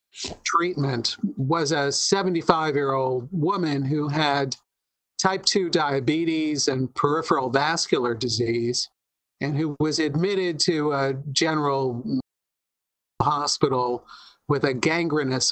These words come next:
ulcer on the plantar aspect of her left foot. A surgical consultant was called, and he recommended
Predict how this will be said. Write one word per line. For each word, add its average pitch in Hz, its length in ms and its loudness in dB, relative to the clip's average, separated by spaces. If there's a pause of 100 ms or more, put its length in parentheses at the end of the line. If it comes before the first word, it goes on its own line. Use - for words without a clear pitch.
ulcer 131 680 0 (360)
on 143 180 -2
the 123 180 0
plantar 156 580 2
aspect 139 560 0
of 127 140 2
her 131 200 2
left 127 420 -2
foot. 139 380 0 (1000)
A 139 80 0
surgical 208 540 2
consultant 156 800 0
was 131 300 0
called, 143 520 2
and 135 280 -2
he 180 460 0 (360)
recommended 147 960 0